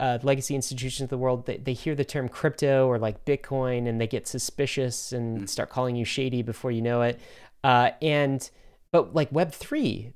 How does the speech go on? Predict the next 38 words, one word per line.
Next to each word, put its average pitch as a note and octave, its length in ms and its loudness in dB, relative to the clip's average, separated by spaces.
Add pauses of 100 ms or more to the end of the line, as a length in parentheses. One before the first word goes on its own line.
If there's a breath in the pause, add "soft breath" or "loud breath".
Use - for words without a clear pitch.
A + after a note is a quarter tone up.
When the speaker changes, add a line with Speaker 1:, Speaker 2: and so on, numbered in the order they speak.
Speaker 1:
the D#3 100 2
next F#3+ 300 2
Speaker 2:
Mm. - 20 -8
Speaker 1:
generation F#3+ 480 2
of D3 100 -2
the C#3 100 -4
internet, C3 580 -2
this D3+ 180 -2
thing, F#3+ 340 0
this A2+ 140 -4
technology D3+ 640 -2
has B2 240 -4
brought B2+ 300 4
so - 280 -2
much D#3+ 300 -4
benefit C#3+ 500 -2
to B2 80 -8
humanity, A2+ 680 -4 (100)
allowed C#3+ 360 4
the F3+ 60 0
entire D#3 400 0
world C3 300 -2
to - 60 -12
communicate, B2+ 760 -6 (220)
created F3+ 420 0
so E3 160 -2
much - 240 -6
progress C3 540 0
and A2 160 -6 (360 soft breath)
economic C#3 540 0
good B2+ 220 -4
for - 120 -10
the G#2+ 120 -6
world, F2+ 260 -6
okay? C3+ 320 -4
That's D#3 220 0
the C#3 100 -2
third, F#3 360 2